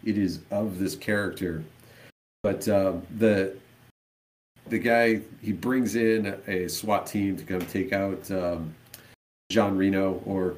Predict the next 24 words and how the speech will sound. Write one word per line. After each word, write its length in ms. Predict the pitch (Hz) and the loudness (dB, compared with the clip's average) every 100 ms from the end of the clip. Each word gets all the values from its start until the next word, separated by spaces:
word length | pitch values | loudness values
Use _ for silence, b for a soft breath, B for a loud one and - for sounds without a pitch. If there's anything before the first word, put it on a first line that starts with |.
| - | -4
Leon, 680 | 98 95 95 90 90 90 80 80 - | 2 4 4 2 -2 -6 -10 -14 -10
the, 240 | 92 87 | -6 -6
the, 360 | 82 90 87 78 - | -4 -6 -6 -8 -6
the 80 | 101 | -4
character, 760 | - 92 82 - 90 90 85 - - | -2 -2 -2 -2 -2 -2 -4 -6 -4
uh, 180 | 87 85 | -2 0
who's 180 | 87 | 0
an 80 | 87 | 0
assassin. 580 | 82 95 87 - 87 82 - | 2 2 2 0 -2 -2 0
He 80 | |
brings 240 | 95 113 101 | 6 8 8
in 80 | 95 | 4
a 40 | |
swat 240 | - 92 | 4 2
team 200 | - 95 | 2 0
into 220 | 92 82 95 | 0 -2 -2
this, 300 | 90 85 - | -2 -2 -2
you 100 | 85 | 0
know, 180 | 85 85 - | -2 -6 -6
crud-, 300 | - 98 80 - | 2 2 2 -4
cruddy 340 | - 104 92 80 - - B B B B | 4 6 6 2 -6 -16 B B B B
New 100 | 120 | 8
York 180 | 117 104 | 8 8
apartment, 540 | 101 - 107 107 92 | 6 8 8 8 0